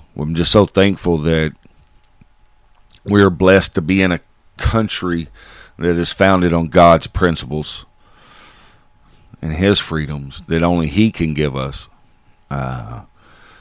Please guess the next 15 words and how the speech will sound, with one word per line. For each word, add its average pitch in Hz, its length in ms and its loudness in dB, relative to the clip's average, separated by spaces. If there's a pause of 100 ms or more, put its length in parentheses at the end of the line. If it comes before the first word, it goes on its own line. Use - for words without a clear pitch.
(260)
that 76 260 -8
this 85 180 -2
country 80 760 -4 (1900)
is 80 180 -4
supported 85 680 -2
and 80 300 -4
has 82 380 -4
been 80 520 -2 (480)
carried 82 680 0
by 76 600 -2
the 73 440 -6
brave 82 540 0
men 80 240 -2
and 76 160 -4
women 80 440 -2